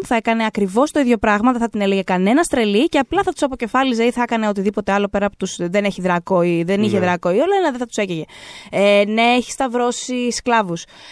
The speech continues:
Speaker 1: Ε, ναι, ήτανε με τον αδερφό της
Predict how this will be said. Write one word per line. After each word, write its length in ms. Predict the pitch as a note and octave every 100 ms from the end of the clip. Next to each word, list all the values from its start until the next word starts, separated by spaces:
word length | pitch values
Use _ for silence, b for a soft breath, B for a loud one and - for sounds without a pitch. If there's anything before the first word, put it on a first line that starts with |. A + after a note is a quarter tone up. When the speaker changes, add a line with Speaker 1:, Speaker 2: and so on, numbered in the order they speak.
| B -
Speaker 1:
Ε, 600 | G3+ G3 G3 F#3+ F#3+ F#3+
ναι, 540 | G3 G#3+ A#3+ B3+ B3+ B3+ B3+
ήτανε 600 | B3 C4 C4 C4 B3+ B3+
με 100 | B3
τον 140 | A#3+ A3
αδερφό 360 | G#3 G#3 B3
της 380 | A#3+ C4 A#3+